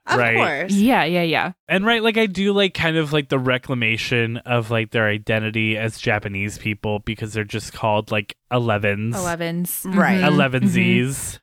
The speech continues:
Speaker 3: Mm-hmm. <laughs>
Speaker 1: Oh, God. <laughs>
Speaker 2: But yes, all of that said, obviously, Code Geass, just,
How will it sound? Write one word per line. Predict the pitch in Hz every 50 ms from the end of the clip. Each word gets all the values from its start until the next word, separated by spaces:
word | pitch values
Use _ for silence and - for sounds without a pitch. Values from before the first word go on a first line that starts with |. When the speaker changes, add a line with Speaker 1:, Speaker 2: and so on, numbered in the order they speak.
| _ - 262
Speaker 3:
Mm-hmm. | 269 - - - - - - - 349 - - - - - - - -
<laughs> | 202
Speaker 1:
Oh, | 202 175
God. | 151 165 165 165 160 160 156 156 - -
<laughs> | - 269 247 - - - - _ _ _ - - - _ _
Speaker 2:
But | - 196 190
yes, | 165 135 123 120 - -
all | 165 202 226 240
of | 226 214
that | 202 190 175 156
said, | - - 147 135 131 131 131 139
obviously, | - 143 151 156 156 151 - - 151 139 135 131 127 123 123 123 - - - - 147
Code | - - 170 170 160
Geass, | 151 135 131 127 127 127 127 123 - - - - - _
just, | - - 117 - - - _ -